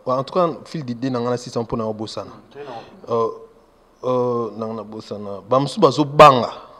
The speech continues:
Speaker 1: bazo banga. Peut-être que l'accès niveau na bango.
Speaker 2: Couper sa position.
Speaker 1: Po ba okanisa que, so ndeti ba l'accès niveau na bango, ba porte kangama bango. Concept wana,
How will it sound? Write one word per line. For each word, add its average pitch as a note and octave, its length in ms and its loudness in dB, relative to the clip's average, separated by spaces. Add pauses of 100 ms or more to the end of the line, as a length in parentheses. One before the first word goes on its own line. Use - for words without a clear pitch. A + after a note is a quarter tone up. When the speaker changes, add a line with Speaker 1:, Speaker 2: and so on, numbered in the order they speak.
(200)
Speaker 1:
bazo B2 380 4
banga. C#3+ 500 4 (300)
Peut-être C3 260 -2
que - 100 -4
l'accès C3 280 -2
niveau A2+ 260 -4
na A#2+ 120 -2
bango. G#2+ 400 -4 (100)
Speaker 2:
Couper - 180 -20
sa - 120 -12
position. - 440 -20 (200)
Speaker 1:
Po F#3 80 8
ba C#3+ 160 12
okanisa B2 540 2
que, B2 240 -6 (100)
so - 180 -4
ndeti D#3 220 2
ba A#2+ 100 2
l'accès A#2+ 260 -2
niveau B2 220 -2
na B2 100 0
bango, G#2+ 360 -2 (420)
ba G#2+ 280 0
porte D3 500 0
kangama A2 380 -2
bango. G#2+ 360 -4 (240)
Concept - 580 0
wana, A#2+ 440 2